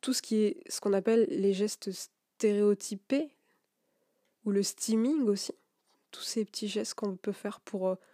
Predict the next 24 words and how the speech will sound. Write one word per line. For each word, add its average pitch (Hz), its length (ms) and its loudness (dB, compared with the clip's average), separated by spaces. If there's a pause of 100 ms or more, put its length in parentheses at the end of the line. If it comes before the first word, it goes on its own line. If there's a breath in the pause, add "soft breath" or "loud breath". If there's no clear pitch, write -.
(360 soft breath)
bah, 202 140 6
autant 240 380 4
en, 190 480 -2 (380)
qui 214 160 0
nous 208 160 6
rassurent, 208 460 2
mais 214 140 4
qui 196 160 -8
peuvent, 202 260 2
euh, 185 200 0
accompagner 196 420 0
de 185 60 -2
la 175 120 -4
joie, 220 280 2
de 240 60 -2
la - 80 0
colère, 220 640 -2
euh, 180 200 -6 (360)
une 196 120 -4
interrogation, 185 720 -4
enfin 226 240 -12
plein 196 160 -10
de 196 80 -8
choses. 277 280 -6